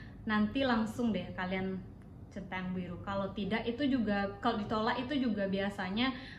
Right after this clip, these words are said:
ada pemberitahuan gitu juga. Oke, dari semua, em, kolom tadi, mungkin kalau kalian ada yang belum dimengerti, kalian bisa D M aku, Oli Oli, atau di komen di bawah. Mungkin D M aja kali ya, biar lebih, aku lebih,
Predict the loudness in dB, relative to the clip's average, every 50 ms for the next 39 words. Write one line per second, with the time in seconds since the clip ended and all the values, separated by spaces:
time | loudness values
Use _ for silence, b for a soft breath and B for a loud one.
0 | B -4 -2 0 0 0 0 0 0 0 0 -2 -4 -4 -4 -2 -2 -4 -4 -6
1 | -6 -8 -8 -8 -10 -10 -10 -12 -12 -12 -12 -12 -14 -14 -14 -16 -16 -8 -4 -2
2 | -2 2 4 6 6 8 6 6 6 6 4 2 2 2 2 4 4 6 6 4
3 | 4 4 4 2 0 -2 -4 B B B B B B B B B B B -12 -2
4 | 2 4 4 4 4 4 4 2 2 2 2 2 4 4 4 4 2 -2 -6 -10
5 | -12 -14 -14 -14 -14 -14 -6 2 4 6 8 8 6 6 4 4 4 4 4 4
6 | 2 2 2 2 2 2 -2 -6 -12 -10 -6 -2 -2 -2 0 2 0 2 2 2
7 | 2 2 0 -2 -2 -2 0 0 0 0 0 -2 -2 -2 -2 -2 0 0 0 -2
8 | -2 -4 -4 -4 -4 -2 -2 -2 0 0 2 2 2 2 2 2 0 -2 0 0
9 | 0 0 0 2 2 2 0 0 0 0 0 0 0 -2 -4 -4 -2 -2 -2 -4
10 | -4 -4 -4 -4 -4 B B B B B B B B -8 -4 -4 -2 -2 -2 -2
11 | -2 -2 -2 -2 -2 -4 -4 -4 -2 -2 -4 -4 -4 -4 -6 -4 -4 -4 -6 -6
12 | -8 -8 -6 -6 -6 -4 -2 0 0 2 2 0 -2 -2 -4 -4 -4 -4 -4 -2
13 | -2 -2 -2 -2 -4 -2 -4 -4 -2 -4 -4 -4 -6 -6 -6 -6 -8 -8 -8 -8
14 | -8 -8 -10 -8 -6 -6 -4 -4 -4 -4 -6 -6 -8 -8